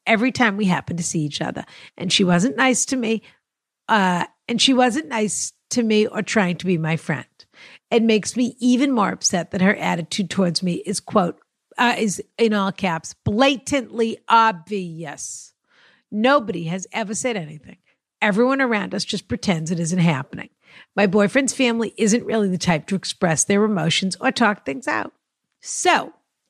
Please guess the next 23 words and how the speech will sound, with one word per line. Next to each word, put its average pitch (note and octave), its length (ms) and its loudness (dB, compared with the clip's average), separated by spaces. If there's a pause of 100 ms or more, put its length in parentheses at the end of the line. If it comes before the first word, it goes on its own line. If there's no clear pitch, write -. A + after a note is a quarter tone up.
(100)
I've D#4+ 300 2
decided E3+ 400 -10
to G#3 100 -20
stop - 360 -8
trying C4 380 0
to C4 100 -14
be D4+ 120 -4
friends D#3+ 320 -8
with E3 120 -16
her D3 140 -8
because G#3 360 -6 (120)
I F4 200 2
just C4 280 -6
end C4+ 160 -4
up C#4+ 120 -6
mad C4+ 260 -2
and B3 100 -14
frustrated B3+ 680 -2 (380)
and D4+ 200 0
venting A#3+ 680 0 (220)
to E4+ 120 -2
my D#4+ 160 2
boyfriend C#4+ 580 -2